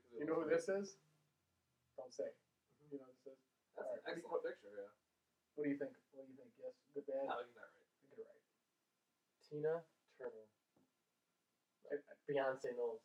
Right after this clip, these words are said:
Speaker 2: Absolutely right. So, that was still a, that was
Speaker 1: That's
Speaker 2: still a pretty bad percentage there.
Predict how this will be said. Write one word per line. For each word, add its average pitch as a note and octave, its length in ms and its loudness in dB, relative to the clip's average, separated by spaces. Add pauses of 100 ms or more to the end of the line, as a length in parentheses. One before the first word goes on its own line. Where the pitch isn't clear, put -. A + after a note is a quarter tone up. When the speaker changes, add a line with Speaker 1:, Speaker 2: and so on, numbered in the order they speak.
(760)
Speaker 2:
Absolutely - 540 -8
right. - 180 -6 (240)
So, F#3 320 8 (720)
that C4 100 12
was C#4 120 4
still D3 240 6
a, - 40 -2 (220)
that A3 80 2
was - 140 2
Speaker 1:
That's - 80 -14
Speaker 2:
still F#3+ 160 4
a - 20 -18
pretty E3 220 0 (180)
bad D3 300 6
percentage D3+ 500 -2
there. D3+ 280 -2